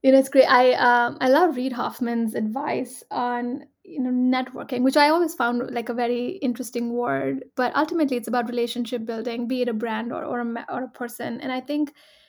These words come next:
you can build a network, and I think he says it this way too, like, you can build a network and a strong relationship by doing one of two things. The first one is you help someone,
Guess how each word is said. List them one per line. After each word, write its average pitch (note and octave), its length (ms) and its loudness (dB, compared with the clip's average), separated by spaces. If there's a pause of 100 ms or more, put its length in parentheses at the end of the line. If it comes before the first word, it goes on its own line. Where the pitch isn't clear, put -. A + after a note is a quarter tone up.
(120)
you C#4+ 160 2
can C#4+ 400 2
build B3+ 160 2
a C4 60 0
network, B3 500 -2
and - 180 -4
I - 60 -4
think A#3+ 160 -4
he A#3+ 100 -6
says A3+ 240 -8
it A3+ 80 -4
this A#3+ 140 -8
way A#3 120 -4
too, A3+ 120 -8
like, B3 180 -2
you C#4+ 60 0
can C4+ 240 0
build A#3+ 200 0
a B3 40 -2
network A#3+ 320 -6
and A#3+ 80 -6
a A#3 60 -10
strong A#3+ 240 -8
relationship A#3 580 -8
by A#3 140 -8
doing A#3 480 -8
one A#3+ 140 -6
of A3+ 100 -12
two B3+ 140 -16
things. - 380 -14 (680)
The A3+ 80 -12
first D4 220 -2
one C#4 120 2
is B3+ 180 0
you A#3+ 100 -6
help A#3 340 -8
someone, B3+ 560 -8